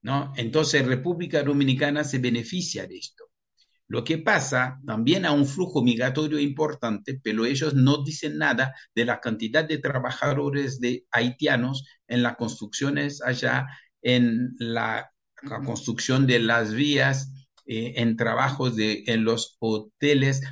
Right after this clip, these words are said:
muchos estudiantes hai-, haitianos a-, allá. Y porque esto está en correspondencia directa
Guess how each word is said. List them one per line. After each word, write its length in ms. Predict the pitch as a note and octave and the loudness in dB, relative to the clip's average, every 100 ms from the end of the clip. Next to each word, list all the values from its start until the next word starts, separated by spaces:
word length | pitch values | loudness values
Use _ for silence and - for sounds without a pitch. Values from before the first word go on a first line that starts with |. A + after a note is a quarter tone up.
| - | 0
muchos 440 | C#3+ D#3+ D3+ C3 | 2 4 0 -2
estudiantes 680 | A2 - A2 B2+ C3 B2+ B2 | -4 -4 -2 0 0 -2 0
hai-, 380 | G#2+ G#2 G#2 G#2+ | 0 0 -4 -4
haitianos 680 | A2 G#2+ B2+ A#2+ A2+ A2+ - _ | -4 -2 0 0 0 -6 -14 _
a-, 160 | A2 G#2+ | -14 -12
allá. 420 | - G#2 F#3+ C3+ - - - | -8 0 0 0 -4 -16 -4
Y 300 | A#2+ B2+ C3+ | 2 4 2
porque 340 | - D3 C#3+ D3+ | 2 2 2 -2
esto 640 | C4 A3 - - B2 C3 - _ _ _ | 2 0 0 -4 -4 -4 -12 _ _ _
está 460 | E3 F3 - F#3+ F#3+ | -2 0 0 0 2
en 120 | D#3+ | 2
correspondencia 920 | C#3+ C3+ C3+ C3+ C3 D3 E3+ D#3+ D#3 | 0 2 2 0 0 0 0 -2 0
directa 840 | C3+ A#2 B2 G#3 - - G#2 A2 | 2 2 2 0 -4 -2 -2 -2